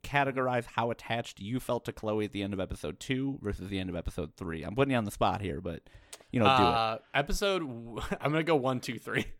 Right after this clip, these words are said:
Speaker 1: Oh, fuck. He's expanding the
Speaker 2: <laughs>
Speaker 1: question. I didn't see that one coming.
Speaker 2: One, six.
Speaker 1: All right.
Speaker 2: Two, four.
Speaker 1: Legit.
Speaker 2: Three, seven.
Speaker 1: That's legit.
Speaker 2: I
Speaker 1: That's legit.
Speaker 2: hated her in episode two.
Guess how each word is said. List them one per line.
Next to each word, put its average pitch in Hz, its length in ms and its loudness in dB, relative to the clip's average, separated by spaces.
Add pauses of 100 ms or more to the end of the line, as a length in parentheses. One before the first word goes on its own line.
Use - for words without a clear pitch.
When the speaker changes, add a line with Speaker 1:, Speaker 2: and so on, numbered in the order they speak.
(260)
Speaker 1:
Oh, 143 140 2
fuck. 160 320 2
He's 151 180 -2
expanding 165 640 6
the 113 80 -2
Speaker 2:
<laughs> - 40 -2
Speaker 1:
question. - 460 4
I 127 120 4
didn't 156 160 2
see 117 100 0
that 190 160 6
one 120 140 0
coming. 110 320 -4 (380)
Speaker 2:
One, 170 600 2 (1040)
six. - 520 -6 (560)
Speaker 1:
All 131 100 0
right. 156 220 -2 (260)
Speaker 2:
Two, 202 440 2 (640)
four. 110 540 0 (720)
Speaker 1:
Legit. 131 300 4
Speaker 2:
Three, 233 380 4 (300)
seven. 123 500 -2 (520)
Speaker 1:
That's 262 240 -2
legit. 180 320 -4 (440)
Speaker 2:
I 147 100 6
Speaker 1:
That's 226 180 4
legit. 131 160 -2
Speaker 2:
hated 165 260 4
her 139 120 6
in 120 80 0
episode - 480 -4
two. - 280 -16